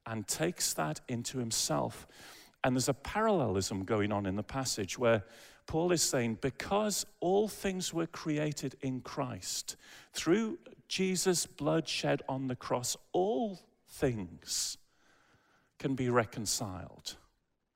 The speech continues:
We have a much smaller church than this where I worship. My wife's the pastor, and, uh, we often,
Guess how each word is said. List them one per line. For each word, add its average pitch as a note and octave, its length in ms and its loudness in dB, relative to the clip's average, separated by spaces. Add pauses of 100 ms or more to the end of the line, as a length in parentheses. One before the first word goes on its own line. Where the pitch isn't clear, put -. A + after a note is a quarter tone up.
(1800)
We B2+ 140 2
have A#2 120 4
a G#2+ 60 4
much B2 240 2
smaller A#2 320 6
church - 460 -2
than F#2 220 -4
this - 600 0
where F#2+ 220 2
I F#2+ 120 2
worship. F#2 520 -4 (100)
My F#2+ 220 -2
wife's A2 340 0
the - 60 -6
pastor, A#2 720 -2 (580)
and, F#2+ 380 0 (360)
uh, F#2 240 2 (120)
we F#2 320 0
often, A#2 520 -2